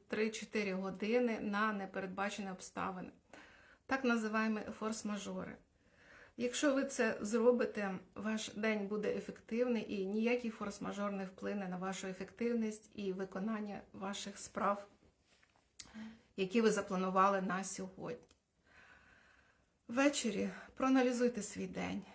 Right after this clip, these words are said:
і похваліть себе, чому я молодець. Скажіть собі і похваліть, бо ви прожили цей день і прожили ефективно. Бажаю вам всім ефективних днів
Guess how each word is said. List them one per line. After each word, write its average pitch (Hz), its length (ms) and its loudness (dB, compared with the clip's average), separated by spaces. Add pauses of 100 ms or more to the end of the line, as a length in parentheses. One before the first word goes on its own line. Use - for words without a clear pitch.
(140)
і 240 140 0
похваліть 233 580 -2
себе, 185 380 -6 (240)
чому 220 300 2
я 208 200 0 (100)
молодець. 196 640 -4 (120)
Скажіть 214 440 -4
собі 180 380 -6 (340)
і 220 100 -2
похваліть, 220 800 -4 (120)
бо 202 300 -4
ви 226 440 0 (180)
прожили 240 440 4
цей 208 280 -4
день 190 340 -4 (560)
і 214 200 0
прожили 220 720 0
ефективно. - 760 -8 (2000)
Бажаю 247 400 6
вам 226 180 6
всім 226 480 0
ефективних 240 840 2 (160)
днів 233 560 2